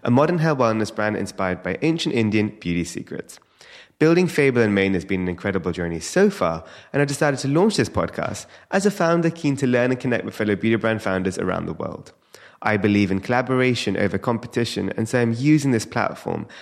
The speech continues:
as a way to hopefully help and inspire each other in what can be quite a tough and lonely journey.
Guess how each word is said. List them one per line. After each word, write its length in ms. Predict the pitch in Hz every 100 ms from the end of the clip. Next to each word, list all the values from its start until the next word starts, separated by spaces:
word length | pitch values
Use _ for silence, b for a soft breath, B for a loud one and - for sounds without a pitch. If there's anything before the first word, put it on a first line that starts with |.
| B
as 160 | 120 120
a 60 |
way 160 | 120 117
to 100 | 117
hopefully 380 | 110 98 110 101
help 360 | 120 120 -
and 80 | 101
inspire 540 | 90 - - 202 156
each 160 | 98 -
other 200 | 92 90
in 440 | 92 - - -
what 80 | 135
can 140 | 151 139
be 80 |
quite 180 | 131 151
a 60 | -
tough 320 | 175 175 -
and 160 | 143 127
lonely 320 | 120 117 110
journey. 420 | - 87 80